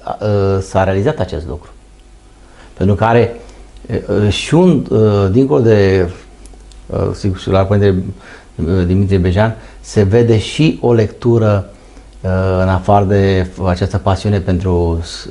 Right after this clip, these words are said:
scriitori și pentru literatură, se vede și o lectură în scrierile sale, o lectură a vieții într-o cheie duhovnicească.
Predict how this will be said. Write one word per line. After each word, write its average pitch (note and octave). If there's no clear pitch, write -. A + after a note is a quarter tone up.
scriitori F2+
și E2+
pentru E2+
literatură, F#2
se -
vede G#2+
și A2+
o A#2
lectură A2
în G2+
scrierile G2+
sale, F2+
o G2
lectură G#2+
a F2+
vieții A2
într-o F2+
cheie E2
duhovnicească. D2+